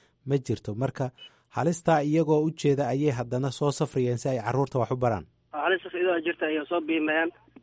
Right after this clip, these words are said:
Speaker 2: si ardaydaas oo mustaqbalka ah inay wax baraan,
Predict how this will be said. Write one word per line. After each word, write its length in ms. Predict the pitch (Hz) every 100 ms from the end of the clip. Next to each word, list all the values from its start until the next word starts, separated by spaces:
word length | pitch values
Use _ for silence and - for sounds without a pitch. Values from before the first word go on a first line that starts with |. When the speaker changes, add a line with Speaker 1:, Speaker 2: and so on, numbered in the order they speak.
| -
Speaker 2:
si 80 | 170
ardaydaas 520 | 165 160 180 165 151 147 139 _ _
oo 300 | 151 156 147
mustaqbalka 600 | 147 - 170 165 151 160
ah 60 | 165 - -
inay 140 | 165
wax 160 | 165 160 143
baraan, 280 | 156 170